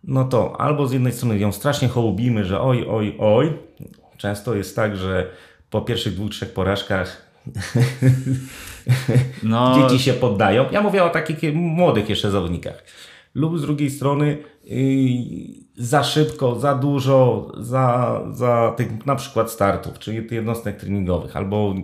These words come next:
Speaker 1: nie wiem, jak już mamy utalentowanego juniora, to niech startuje to, to, to, to, jeszcze Mistrzostwa Europy i tak dalej. I, no i często potem to wy-, wycho-, wychodzi tak, że w wieku dwudziestu trzech, czterech lat, gdzie powinno być naprawdę już poważne bieganie, no nie masz czego dołożyć.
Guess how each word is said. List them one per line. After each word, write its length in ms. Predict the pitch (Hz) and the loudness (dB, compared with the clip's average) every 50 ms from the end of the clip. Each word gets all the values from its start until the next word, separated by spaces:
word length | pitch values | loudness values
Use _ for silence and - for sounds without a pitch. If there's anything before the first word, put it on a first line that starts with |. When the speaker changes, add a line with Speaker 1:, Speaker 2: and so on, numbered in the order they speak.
| - - - | -8 -10 -8
Speaker 1:
nie 120 | 110 98 | -6 -6
wiem, 220 | 95 92 82 85 - - - | -4 -6 -6 -8 -12 -16 -16
jak 220 | - - - - | -14 -14 -12 -10
już 180 | 107 92 - - | -10 -8 -4 -2
mamy 200 | 104 101 95 92 | -2 0 -2 -2
utalentowanego 680 | 92 95 98 98 92 90 92 87 92 90 92 87 87 | -2 -2 -2 -2 -2 -2 -4 -4 -2 -2 -2 -2 -2
juniora, 340 | 87 90 92 95 98 95 90 | -2 -2 -2 -2 -2 -2 -4
to 120 | 87 - 87 | -6 -6 -6
niech 180 | 85 85 - | -8 -8 -6
startuje 380 | - 101 - - - 95 92 87 | -8 -8 -8 -6 -6 -6 -6 -6
to, 240 | - - 143 139 131 | -2 0 0 0 0
to, 220 | - 131 113 98 | 0 0 0 0
to, 200 | - - 110 95 | 0 0 -2 -2
to, 260 | - - 135 139 139 | -2 -2 0 0 0
jeszcze 240 | 127 113 - - 95 | 0 -2 -2 -4 -6
Mistrzostwa 360 | 95 95 - 107 95 - - 92 | -6 -6 -6 -8 -6 -4 -4 -2
Europy 300 | 98 113 120 - - 104 | 0 0 -2 -2 -4 -6
i 40 | |
tak 220 | 101 - 104 101 95 | -6 -6 -8 -6 -4
dalej. 380 | 95 90 90 90 90 87 - 151 | -2 -2 -2 -4 -6 -6 -6 -6
I, 200 | 139 - - - - - - - _ - - - _ _ _ _ - | -6 -6 -10 -14 -16 -18 -18 -20 _ -20 -20 -20 _ _ _ _ -10
no 120 | - 147 | -4 -4
i 60 | 156 151 | -2 -2
często 280 | 165 170 156 - 151 | -2 -2 0 0 0
potem 260 | - 151 143 151 139 127 | 0 0 0 -2 0 0
to 80 | 135 | 0
wy-, 260 | 120 123 131 131 127 120 | 0 2 2 2 0 0
wycho-, 440 | - 120 120 120 117 - 131 127 - - - - | -2 -6 -8 -8 -8 -8 -10 -12 -12 -16 -12 -8
wychodzi 400 | 123 127 - 127 117 107 117 110 | -8 -6 -6 -6 -6 -6 -6 -6
tak, 260 | - 110 113 113 104 | -6 -4 -4 -4 -4
że 80 | 107 | -6
w 40 | 98 | -6
wieku 200 | 107 110 - 107 | -6 -6 -8 -8
dwudziestu 260 | 101 104 107 - - | -8 -8 -6 -6 -8
trzech, 260 | 101 - - 117 110 113 | -8 -6 -4 -4 -4 -4
czterech 320 | - - 110 110 107 - | -6 -4 -4 -4 -2 -2
lat, 200 | 110 107 92 90 | -2 -2 -2 -2
gdzie 120 | 90 107 | -4 -6
powinno 280 | 110 - 117 117 117 113 | -6 -6 -4 -2 -2 -2
być 180 | 101 101 - - | -2 -2 -4 -6
naprawdę 320 | 101 - - 113 98 101 | -4 -2 -2 -2 -2 -2
już 100 | 98 - | -4 -6
poważne 400 | - 107 98 110 98 90 95 90 | -6 -2 -2 0 0 0 -2 -4
bieganie, 500 | 87 98 98 98 107 110 110 113 117 117 - - - _ _ _ _ _ _ _ _ - | -4 -4 -4 -2 -2 -2 -2 -2 -4 -6 -8 -12 -20 _ _ _ _ _ _ _ _ -8
no 100 | 147 131 | -4 -2
nie 120 | 117 107 | -2 0
masz 220 | 107 107 104 - | -2 -2 -4 -6
czego 200 | - 104 101 104 | -8 -8 -6 -6
dołożyć. 600 | 95 95 90 85 80 65 - - - - - - | -4 -4 -4 -4 -4 -6 -10 -14 -18 -20 -20 -20